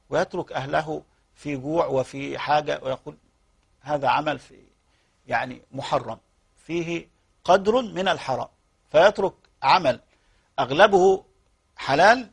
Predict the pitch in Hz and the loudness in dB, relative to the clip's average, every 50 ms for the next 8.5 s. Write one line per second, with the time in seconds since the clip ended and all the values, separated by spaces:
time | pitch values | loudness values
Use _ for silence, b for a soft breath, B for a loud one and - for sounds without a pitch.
0 | _ _ _ 127 139 151 151 151 143 - 196 190 165 - - 165 160 151 143 135 | _ _ _ -2 -2 0 0 -2 -2 -2 -2 -4 -2 0 0 0 0 0 -4 -6
1 | 131 127 120 117 - 120 117 - _ _ _ _ _ _ _ _ _ _ _ _ | -6 -8 -10 -10 -12 -14 -16 -18 _ _ _ _ _ _ _ _ _ _ _ _
2 | 143 170 208 220 208 202 214 202 - - 185 190 202 196 185 180 180 170 - 202 | 6 6 6 8 8 6 4 4 2 -2 0 2 2 2 2 2 0 0 2 0
3 | 202 190 170 165 156 123 107 - - _ _ _ _ _ _ _ _ _ 143 175 | 0 0 -2 0 0 0 0 -2 -10 _ _ _ _ _ _ _ _ _ 2 2
4 | 190 190 - 175 - - - 180 160 151 143 - 160 147 147 143 139 - 160 170 | 2 2 0 -4 -6 -6 -8 -8 -8 -8 -8 -10 -10 -6 -6 -6 -4 0 0 0
5 | 175 180 180 _ _ _ _ _ _ _ _ - 143 139 143 143 143 143 143 143 | 0 -2 -6 _ _ _ _ _ _ _ _ -4 -2 0 2 2 2 2 2 0
6 | 143 147 135 - - 165 175 170 156 143 135 139 143 147 151 156 151 - - 120 | 0 -2 -4 0 0 0 0 0 -2 -4 -2 -2 -2 -4 -4 -6 -10 -12 -12 -14
7 | 120 - - 139 151 156 151 156 147 139 - 160 165 165 170 - - 120 110 - | -16 -8 -6 -6 -6 -4 -4 -4 -4 -4 -4 -6 -4 -4 -6 -6 -10 -14 -8 -2
8 | 151 160 165 160 156 156 151 147 151 | -2 -2 -2 0 0 0 0 0 0